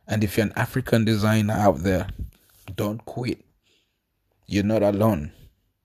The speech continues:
You're not alone in this. We are many. We need to support one another. We need to keep, like, inviting each other for shows. Don't just go showcase by yourself. Invite other show,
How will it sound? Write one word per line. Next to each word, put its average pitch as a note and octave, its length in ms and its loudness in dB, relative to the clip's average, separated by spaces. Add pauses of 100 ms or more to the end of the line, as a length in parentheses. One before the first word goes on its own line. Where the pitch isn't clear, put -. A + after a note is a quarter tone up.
(280)
You're G2 140 -6
not G#2+ 160 2
alone G#2 300 0
in F#2+ 140 -2
this. F#2+ 360 -2 (1300)
We F#2+ 120 0
are F2 80 0
many. G2 400 -2 (1000)
We G2 160 -4
need G2+ 260 0
to G2 80 -6
support F#2+ 460 -4
one F#2 240 0
another. E2+ 420 -4
We F2 140 -4
need G2 260 -4
to - 120 -14
keep, - 280 -4
like, D2+ 160 -4
inviting F#2+ 680 -4 (380)
each G2 260 -6
other F#2 240 0
for - 160 -10
shows. E2+ 500 -4 (720)
Don't A2+ 260 2
just G2 440 0
go G2+ 200 4
showcase F#2+ 720 -4 (100)
by - 100 -4
yourself. - 600 -6 (440)
Invite G2 400 -2
other F2 180 -2
show, - 460 -4